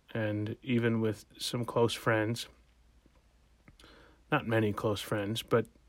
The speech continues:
a few. And when we lost that child, it was,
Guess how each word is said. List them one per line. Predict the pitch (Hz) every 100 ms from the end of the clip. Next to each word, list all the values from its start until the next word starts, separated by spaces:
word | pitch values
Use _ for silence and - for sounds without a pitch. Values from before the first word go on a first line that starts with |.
| -
a |
few. | 160 - 117 117 - - - - - - - - - - - - _ _ _ -
And | 123 113 110 107 107 - - _ _ _ _ _ _ _ _ _ _ _ _ -
when | 123 113
we | 110
lost | 113 123 -
that | 123 110
child, | - 117 110 120
it | 117
was, | 107 104 -